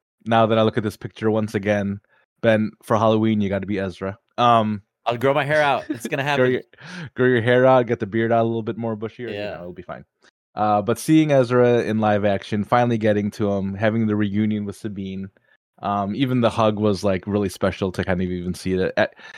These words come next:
Speaker 1: and to, to mention the comment that we saw from the, you know, YouTube earlier about Sabine's sole focus is, you know, return, getting to Ezra, and Thrawn even mentioning it as much as well.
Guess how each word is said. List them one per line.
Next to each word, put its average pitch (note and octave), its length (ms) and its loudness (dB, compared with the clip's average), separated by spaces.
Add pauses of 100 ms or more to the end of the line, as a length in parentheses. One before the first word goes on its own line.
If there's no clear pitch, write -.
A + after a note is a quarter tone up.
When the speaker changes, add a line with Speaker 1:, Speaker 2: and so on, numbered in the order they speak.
(160)
Speaker 1:
and A2+ 320 4
to, G#2 360 2
to B2 100 -4
mention B2+ 380 0
the G#2+ 120 2
comment A2 380 0
that G2+ 120 2
we G2+ 80 -2
saw G2 240 2
from F#2+ 180 -2
the, F#2+ 200 -2
you G2+ 140 0
know, F#2 80 0
YouTube F#2+ 600 -2 (100)
earlier F#2+ 520 2 (360)
about G2 420 4
Sabine's G2 840 0 (640)
sole A#2 420 2
focus G#2+ 540 0
is, G2 680 -2 (220)
you G#2+ 100 -2
know, F2+ 400 -4
return, G#2+ 460 0
getting G2 260 2
to - 180 0
Ezra, F2+ 460 -2 (340)
and A2 240 2
Thrawn A2 280 6
even G2 240 2
mentioning F#2+ 420 0
it - 80 -14 (140)
as F#2 180 -6
much F2+ 240 -10
as E2 100 -12
well. F2 400 -6